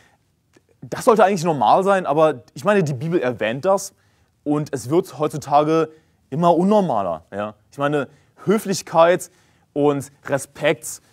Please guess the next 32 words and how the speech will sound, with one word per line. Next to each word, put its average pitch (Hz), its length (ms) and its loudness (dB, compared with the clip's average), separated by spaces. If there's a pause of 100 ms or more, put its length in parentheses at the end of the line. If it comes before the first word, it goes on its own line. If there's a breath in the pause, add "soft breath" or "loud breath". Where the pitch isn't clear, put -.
(160)
und 139 380 -4
Achtung 160 380 -2
entgegenzubringen, 147 840 -2 (760)
das - 240 -8
geht 233 160 0
verloren, 151 600 4
immer 170 220 2
mehr. 156 360 -2 (580)
Und 120 80 -12
das - 100 -4
müssen 170 260 -2
wir 185 100 2
zurückholen. 170 540 0
Wir 156 60 -2
müssen 180 200 -6
als 156 160 -4
Christen 180 320 -8
die 139 60 -10
Messlatte 131 500 -4
höher 156 260 2
legen. 87 300 -10 (540 soft breath)
Grüßt 208 340 -2
die 180 60 -6
Freunde 185 280 0
mit 139 120 -2
Namen, 151 240 0
das, 143 180 -8
das 139 100 -14
ist - 40 -8
ein 185 140 -2
super 160 340 0
Hinweis. 151 460 -4